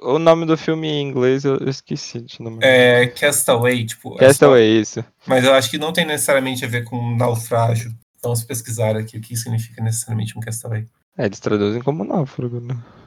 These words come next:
Speaker 2: Ah, então, então, e até em inglês tá errado, né, sabe?
Speaker 1: <laughs>
Speaker 2: Não foi um erro de tradução, foi um erro geral mesmo.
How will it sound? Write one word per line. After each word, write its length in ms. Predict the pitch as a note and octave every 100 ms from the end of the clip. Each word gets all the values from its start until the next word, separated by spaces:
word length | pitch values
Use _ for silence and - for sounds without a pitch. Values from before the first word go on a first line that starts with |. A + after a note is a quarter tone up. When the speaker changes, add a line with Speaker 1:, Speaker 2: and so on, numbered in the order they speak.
| _
Speaker 2:
Ah, 160 | B2+ B2
então, 200 | A#2+ B2+ -
então, 260 | F3 A#3
e 100 | E3
até 180 | D3+ -
em 60 | -
inglês 300 | F#3+ G3+ -
tá 100 | C#3
errado, 340 | A#2+ C3 B2+
né, 180 | B2+ F3 C#3
sabe? 500 | B2+ A#2+ B2 - - _ - - - D3+ F3+ F3 F#3 - -
Speaker 1:
<laughs> 0 |
Speaker 2:
Não 80 | -
foi 240 | G3 F3+ F3+
um 40 |
erro 140 | E3 B3+
de 100 | -
tradução, 500 | - C3+ - B2 A#2
foi 160 | C3+
um 80 | C#3
erro 120 | B3
geral 380 | B3+ D#3 C#3+ C#3+
mesmo. 340 | B2+ A#2 A2+